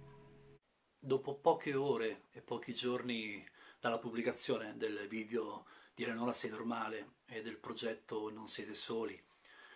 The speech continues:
legato ai disturbi alimentari, di cui ricordo il due giugno, eh, si celebra la giornata mondiale,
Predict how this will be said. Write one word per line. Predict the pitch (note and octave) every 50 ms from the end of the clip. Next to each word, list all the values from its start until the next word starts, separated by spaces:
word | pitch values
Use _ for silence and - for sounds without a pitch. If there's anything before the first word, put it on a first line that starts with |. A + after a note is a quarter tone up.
| - - -
legato | - A2 - B2 A2+ - A#2
ai | G#2+
disturbi | A2+ A2 - - A2 -
alimentari, | A2+ G#2+ G#2+ G#2 G#2+ - - A2 G2 F#2 G2 G2 F#2+ - - -
di | - C3 A#2+ -
cui | - B2 A#2
ricordo | A#2 A#2 - B2+ A#2+ A#2 A#2 A#2+ A2
il | G#2 G#2+
due | A#2 A#2+ A2+
giugno, | G#2+ A2+ A2 G#2+ G#2+ G#2 G#2+ G#2 - - -
eh, | - - G#2+ G2+ G2+ -
si | - C3
celebra | - - A2+ G#2 G#2 G2+ G2+ G2
la | G#2 G2+
giornata | - A2+ - A2+ G#2+ G2 - -
mondiale, | D#2+ D#2 - G#2+ - - - - - B2 B2+ -